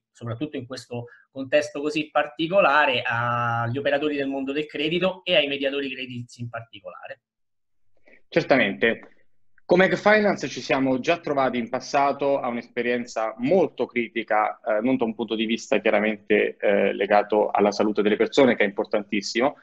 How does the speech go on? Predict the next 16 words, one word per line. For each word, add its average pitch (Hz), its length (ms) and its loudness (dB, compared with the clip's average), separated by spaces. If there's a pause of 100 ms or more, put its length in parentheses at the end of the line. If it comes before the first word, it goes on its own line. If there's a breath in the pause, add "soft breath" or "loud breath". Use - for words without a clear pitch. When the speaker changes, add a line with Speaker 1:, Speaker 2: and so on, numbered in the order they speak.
(140)
Speaker 2:
ma 127 100 4
da 139 80 8
un 139 80 2
punto 135 240 4
di 117 80 6
vista 107 280 0
business. 107 560 2 (200)
Il 120 120 2
mercato 120 380 4
creditizio 117 480 2
è - 20 0
sceso 110 260 0
dell'ottanta 107 440 0
per 107 120 0
cento 113 340 0
qualche, 104 480 -2